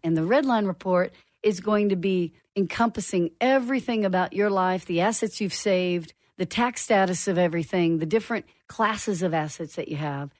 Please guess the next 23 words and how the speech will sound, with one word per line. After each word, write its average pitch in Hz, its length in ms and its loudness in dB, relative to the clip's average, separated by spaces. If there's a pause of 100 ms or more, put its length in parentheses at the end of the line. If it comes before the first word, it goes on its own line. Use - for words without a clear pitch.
(160)
to 240 100 0
make 254 240 4
sure 220 560 0 (220)
that 214 180 2
you've 247 320 2
got 247 200 4
a 196 40 -2
plan 208 360 0
that - 120 -2
works. - 500 -8 (220)
So - 160 0
as 208 140 4
I 220 80 4
sat 277 300 2
down 240 180 2
with 208 120 -2
this 190 160 -4
couple - 360 -4
and 165 100 0
we 196 140 2
modeled 202 480 4
these 175 220 0
disasters, 165 760 -4